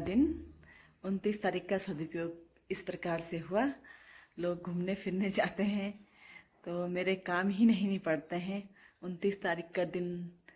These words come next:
जितना बड़ा हो, लगता है कि काफ़ी बड़ा हो जाए, काफ़ी बड़ा हो जाए। तो अभी अब पूरे तीन बज चुके हैं। अब मैं थोड़ा फ्री हुई हूँ। महलचोरी में मेला भी हो रहा है, वहाँ से निमंत्रण भी आया हुआ है, लेकिन मेरा मन नहीं है जाने का,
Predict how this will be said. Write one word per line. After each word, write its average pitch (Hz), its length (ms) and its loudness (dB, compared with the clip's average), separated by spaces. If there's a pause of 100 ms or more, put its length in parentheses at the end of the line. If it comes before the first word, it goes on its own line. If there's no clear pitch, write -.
(140)
जितना 180 380 -2
बड़ा 160 320 2
हो, 165 200 -6
लगता 165 300 -4
है 170 60 -2
कि 165 140 -10 (340)
काफ़ी 180 260 -4
बड़ा 156 260 0
हो 175 140 -4
जाए, 160 160 2
काफ़ी 160 300 -4
बड़ा 156 200 -4
हो 160 120 -8
जाए। 160 280 -4 (680)
तो 175 60 -6
अभी 165 260 -2
अब 175 200 -2
पूरे 185 200 2 (100)
तीन 180 260 -4
बज 175 220 -4
चुके 170 220 -6
हैं। 175 280 -6 (240)
अब 147 80 -8
मैं 160 200 -6
थोड़ा 170 220 -8 (140)
फ्री 170 240 -4
हुई 180 260 -4
हूँ। 202 260 -6 (1200)
महलचोरी 170 520 -2
में 185 140 -2
मेला 170 320 -2
भी 180 140 -2
हो 175 160 -4
रहा 180 120 -2
है, 185 120 -2
वहाँ 170 200 -6
से 185 200 -4
निमंत्रण 165 540 -4
भी 185 120 -4
आया 160 260 -4
हुआ 160 160 -8
है, 185 240 -4 (480)
लेकिन 165 220 -8
मेरा 160 280 -6
मन 160 320 -8
नहीं 160 320 -6
है 185 160 -6
जाने 151 320 -6
का, 202 200 -10